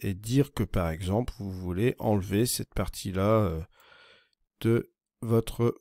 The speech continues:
photo ici du montage. Vous voyez, vous pouvez toujours ajuster juste comme ceci. C'est assez rapide à faire, vous voyez, vous avez juste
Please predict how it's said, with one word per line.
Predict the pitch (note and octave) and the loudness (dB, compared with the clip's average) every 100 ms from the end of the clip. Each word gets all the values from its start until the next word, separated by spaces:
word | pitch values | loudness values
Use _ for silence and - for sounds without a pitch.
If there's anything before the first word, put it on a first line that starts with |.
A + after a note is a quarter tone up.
| _ | _
photo | - - A#2 B2 | -10 -8 -2 -2
ici | A2 - A#2+ | -2 -6 -4
du | A#2 | -2
montage. | A2 G2+ A#2+ G#2+ | 0 2 4 4
Vous | A#2+ | 4
voyez, | B2 C3+ | 6 4
vous | A#2+ | 2
pouvez | B2+ B2+ | 0 2
toujours | - C#3+ D3 - | 2 4 4 4
ajuster | B2+ A2+ A2+ D3 C#3+ | 2 2 2 4 4
juste | B2 - | 4 0
comme | B2+ A#2 | 2 0
ceci. | - - - - - - - - - _ | -2 -4 -6 -10 -20 -18 -18 -20 -20 _
C'est | - - D#3+ | -4 8 10
assez | - G3+ | 12 10
rapide | D#3+ - E3+ | 10 8 8
à | C3+ | 8
faire, | - D#3+ C#3+ | 10 8 8
vous | A#2 | 4
voyez, | A#2 C#3 | 4 6
vous | A#2 | 4
avez | A2 G2+ | 2 2
juste | F#2+ D#3 D3 - | 2 2 0 -2